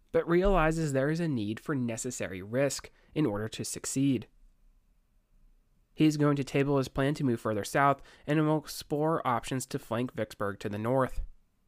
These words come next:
I think that it's also worth mentioning that going back to Memphis is certainly going to be something that he really wants to avoid because he's afraid he's gonna be replaced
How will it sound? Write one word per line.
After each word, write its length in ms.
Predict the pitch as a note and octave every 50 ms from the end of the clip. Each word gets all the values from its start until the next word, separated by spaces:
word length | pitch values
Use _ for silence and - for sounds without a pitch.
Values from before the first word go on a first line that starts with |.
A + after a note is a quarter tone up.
| _ _ _ _ _ _ _ _ _ _ _ _ _ _ _ _ _ _ _ _ _ _ _ _ _ _ _ _ _ _ _ _ _ _ _ _ _ _ _ _ _ _ _ _ _ _ _ _ _ _ _ _ _ _ _ _ _ _ _ _
I 60 | -
think 180 | - - D3+ C3+
that 240 | C3+ A#2 - - - _ _ _ _ _ _ _ _ _ _ -
it's 100 | - -
also 220 | D3+ D3+ - E3
worth 260 | C#3+ C3+ D3+ D3 - -
mentioning 480 | B2+ - D#3 - - F3+ F3 F3+ F3+ D#3
that 200 | B2+ A2 - - - - - _ _ _ _ _ _ _ _ _ _ - D#3
going 280 | C3+ C#3+ D3 D3+ D3 D3
back 300 | C3+ B2+ B2+ C3+ - -
to 100 | - C#3
Memphis 520 | A#2+ B2 C3+ C#3 - F3 E3+ E3 - - - _ _ _ _ _ _ - _ _ _ _ _
is 300 | C3+ C#3 C3+ B2+ A#2+ - -
certainly 460 | - - - D3 C#3+ A2 C3 C#3 C3+
going 240 | B2+ C3+ C3 C3 B2+
to 100 | B2 -
be 400 | A#2+ B2 A#2+ A#2+ A#2+ A#2 A#2+ - - _ _ - - - - - -
something 400 | _ - - C3+ C3 C3+ C#3 C3+
that 180 | B2 A#2+ G#2+ -
he 160 | - - C3+
really 240 | B2+ C3+ D3 C#3+ D3
wants 260 | C#3 C3 C3 B2+ - -
to 120 | - B2
avoid 480 | A2+ A2+ A#2+ G#2+ A#2 B2 A#2 G#2 G#2+ A2
because 280 | B2 - - C#3 A#2+
he's 120 | B2 B2 A#2+
afraid 600 | A#2 - - - B2 C3 C#3 C3+ C3+ C3 B2+ - - - - - _ _
he's 240 | _ - D3 C#3+ C3
gonna 200 | C3 C3+ B2+ B2+
be 460 | A#2+ A#2+ B2 A#2+ A#2+ A#2 A2+ - - - -
replaced 640 | _ A2+ A2+ - - - F3 F#3+ F#3 F3 - -